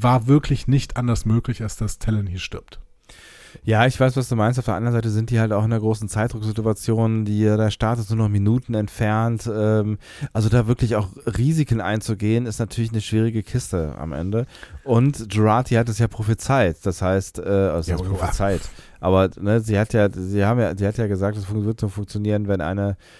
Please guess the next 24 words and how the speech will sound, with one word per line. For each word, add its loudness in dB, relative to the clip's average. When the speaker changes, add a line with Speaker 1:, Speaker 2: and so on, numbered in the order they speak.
Speaker 2:
eine 2
stirbt 2
und 0
eine 0
bleibt. 2
Das 0
heißt, 2
sie 0
hat -2
ja -2
quasi -2
diesen, -4
diesen -8
Arm 2
hervorgebracht 0
oder -2
hervorgesagt, 0
vorhergesagt, 0
sagt -6
man -4
dann, -4
glaub 0
ich. -4
Ähm, 2